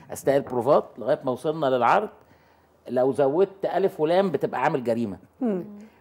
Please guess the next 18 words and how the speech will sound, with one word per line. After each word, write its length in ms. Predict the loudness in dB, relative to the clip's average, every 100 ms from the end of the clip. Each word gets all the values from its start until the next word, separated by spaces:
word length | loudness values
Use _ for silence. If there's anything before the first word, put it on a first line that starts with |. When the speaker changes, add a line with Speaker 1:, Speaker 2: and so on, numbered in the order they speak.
| _ _
Speaker 1:
فقلت 260 | -6 -4 0
له: 80 |
"أنا 80 | 2
ما 60 | 2
عملتش 260 | 0 -4
حاجة." 160 | -12 -16 _ _ _ _ _ _ _ _
فقال 200 | -6 -4
لي: 80 | -4
"طيب، 220 | -4 -6
هنشوف." 460 | -8 -10 -10 -12 -12 _ -20 _ _ _ _
راح، 360 | -2 0 -2 -10
وبعدين 440 | -8 -2 0 2 0
<laughs> 300 | 0 -2 0
قالوا 340 | -2 0 0
له 160 | 0 -2 -6 -20 -10 -6
إن 140 | -4
في 160 | 0 0
عرض 380 | 4 4 4